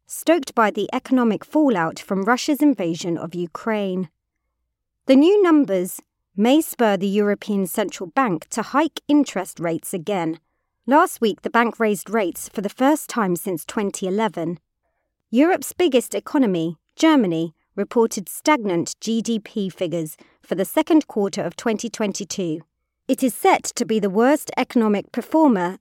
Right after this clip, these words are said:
among G seven nations this year. Belarus recalled its ambassador to Britain, accusing the British government of, quote, "hostile and unfriendly actions." Belarus's foreign ministry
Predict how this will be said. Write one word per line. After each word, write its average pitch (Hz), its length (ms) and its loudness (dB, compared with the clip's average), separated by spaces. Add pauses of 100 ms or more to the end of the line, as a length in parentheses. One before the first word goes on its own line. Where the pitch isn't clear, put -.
among 202 400 0
G 285 260 2
seven 202 400 0
nations 190 600 -2
this 196 200 -6
year. 190 440 -4 (1160)
Belarus 302 560 2
recalled 226 480 -2
its - 140 -8
ambassador 214 680 0
to - 120 -12
Britain, 180 600 -6 (140)
accusing 233 560 2
the 185 160 -4
British 233 300 -2
government 185 500 0
of, 185 280 -6 (160)
quote, 214 300 -2 (100)
"hostile 180 560 0
and 180 160 -2
unfriendly 185 760 0
actions." 175 680 -6 (920)
Belarus's 320 560 4
foreign 208 340 2
ministry 185 720 0